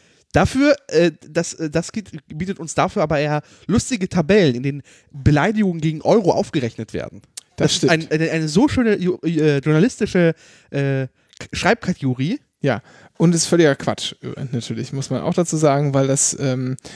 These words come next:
Speaker 2: also da gibt's zwar so Sachen, an denen man sich so ein bisschen langhangelt, aber, äh, im, man kann das alleine schon deshalb, weil wenn es wirklich zu einem Urteil kommt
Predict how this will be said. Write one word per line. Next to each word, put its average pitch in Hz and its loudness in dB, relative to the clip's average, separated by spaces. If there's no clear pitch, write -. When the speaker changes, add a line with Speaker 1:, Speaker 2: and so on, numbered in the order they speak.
Speaker 2:
also 139 2
da 135 2
gibt's 151 -2
zwar 151 2
so 143 2
Sachen, 139 0
an 120 -2
denen 139 0
man 139 0
sich 135 -2
so - -6
ein 135 -4
bisschen 135 -4
langhangelt, 165 2
aber, 135 2
äh, 135 2
im, 135 -6
man 127 -6
kann 143 -4
das 131 -2
alleine 160 2
schon 175 -2
deshalb, 165 2
weil 143 0
wenn 165 2
es 151 -4
wirklich 185 0
zu - 0
einem 156 2
Urteil 190 2
kommt 113 -8